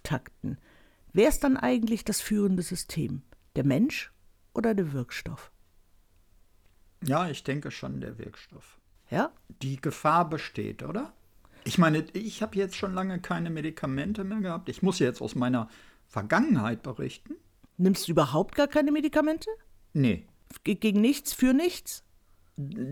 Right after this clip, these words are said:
Speaker 2: Ja, ein bisschen gegen mein Trauma, ne, als sie mich überfahren
Speaker 1: So,
Speaker 2: haben.
Speaker 1: so,
Speaker 2: Also das
Speaker 1: da sind wir doch. Du bist doch mit, wieder im Team.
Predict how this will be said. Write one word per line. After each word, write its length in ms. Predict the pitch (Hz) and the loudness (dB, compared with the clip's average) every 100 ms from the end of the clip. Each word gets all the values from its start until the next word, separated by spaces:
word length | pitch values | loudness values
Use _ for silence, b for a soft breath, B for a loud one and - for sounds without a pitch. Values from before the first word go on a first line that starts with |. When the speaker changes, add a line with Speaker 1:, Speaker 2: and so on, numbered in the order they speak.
| 143 | -2
Speaker 2:
Ja, 320 | 113 113 117 | 2 4 6
ein 160 | 139 120 | 6 6
bisschen 380 | 147 - 151 127 | 4 6 4 6
gegen 260 | 131 135 | 4 6
mein 260 | 123 123 127 | 6 4 2
Trauma, 560 | - 113 180 175 107 | 0 2 6 6 6
ne, 220 | 104 117 151 | 4 2 2
als 220 | 113 - | -4 -4
sie 80 | 131 | -2
mich 160 | 123 | -2
überfahren 480 | - 131 135 139 180 | 0 -2 2 6 8
Speaker 1:
So, 60 | 190 | 8
Speaker 2:
haben. 300 | 113 113 110 | 8 4 0
Speaker 1:
so, 100 | - | 4
Speaker 2:
Also 220 | 269 277 | 6 8
das 180 | 208 151 | 8 6
Speaker 1:
da 120 | 208 196 | 4 6
sind 160 | 269 | 6
wir 80 | 262 | 6
doch. 180 | 175 170 | 4 4
Du 120 | 233 | 2
bist 220 | 214 254 | 2 2
doch 160 | 254 226 | 4 6
mit, 260 | 226 202 214 | 6 4 4
wieder 140 | 233 226 | 4 4
im 140 | - 208 | 4 6
Team. 420 | 311 233 147 | 4 4 2